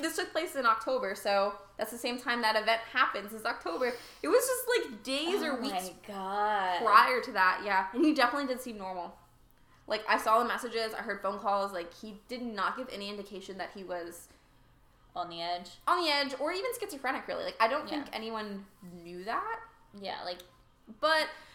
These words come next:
Speaker 1: he does talk about, like, while being, like, in the gun shop, he hugged, uh, an attractive female that was in there, excited about buying her first gun to protect herself,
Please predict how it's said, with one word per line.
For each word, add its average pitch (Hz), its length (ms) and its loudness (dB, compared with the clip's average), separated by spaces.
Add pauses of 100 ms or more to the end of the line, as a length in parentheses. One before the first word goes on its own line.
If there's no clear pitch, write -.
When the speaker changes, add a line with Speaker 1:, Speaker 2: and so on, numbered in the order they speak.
(320)
Speaker 1:
he 320 180 0
does 349 160 0
talk 330 160 6
about, 269 180 2
like, 233 240 2
while 220 260 6
being, 226 280 -2
like, 202 220 -6
in 226 120 -4
the 226 60 -6
gun 202 260 -2
shop, 233 400 -2 (100)
he 196 600 -8 (760)
hugged, 240 840 0
uh, 214 140 4 (100)
an 220 100 0
attractive 220 640 0
female 233 280 -4
that 220 120 4
was 240 100 -2
in 240 80 -2
there, 240 160 2
excited 233 360 0
about 220 220 2
buying 196 240 4
her 269 220 2
first 269 360 0
gun 262 140 2
to 254 80 0
protect 285 400 -4
herself, 226 540 4